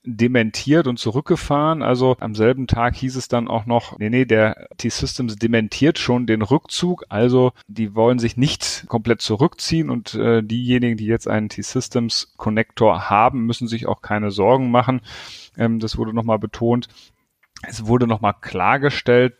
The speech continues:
dass es gerade keine neuen Konnektoren mehr gibt von der Telekom. Also sie bauen und produzieren gerade keine neuen, führen das aber auf größere Lagerbestände zurück und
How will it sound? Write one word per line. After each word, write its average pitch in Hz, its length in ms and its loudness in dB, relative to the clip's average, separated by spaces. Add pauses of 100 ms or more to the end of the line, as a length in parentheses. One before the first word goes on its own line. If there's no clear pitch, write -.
dass - 500 -2
es - 260 -10
gerade 110 340 0
keine 101 320 -2
neuen 117 560 0
Konnektoren 180 680 -6
mehr 160 200 -2
gibt 165 300 -6
von 156 260 0
der 147 140 2
Telekom. 160 600 0 (480)
Also 107 220 -6
sie 104 120 -6
bauen 117 360 2
und 113 160 -4
produzieren 143 420 -2
gerade 139 220 2
keine 127 280 -2
neuen, 131 380 4 (300)
führen 123 300 4
das 120 120 2
aber 110 180 2
auf - 140 0
größere 107 540 2
Lagerbestände 120 880 2
zurück 117 400 -4
und 110 220 -8